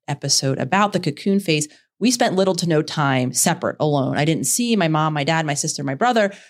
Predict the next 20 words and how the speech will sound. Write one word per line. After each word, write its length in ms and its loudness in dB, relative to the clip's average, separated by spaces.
really 380 2
taking 460 -2
space 720 0
for 240 2
themselves 640 0
for 220 0
any 320 2
reason, 580 -8
um, 160 2
around 300 0
conflict 600 -2
or 80 -4
not. 500 0
There 100 -2
was 200 0
really 320 2
little 280 2
space 680 0
taken. 520 -2
And, 240 -2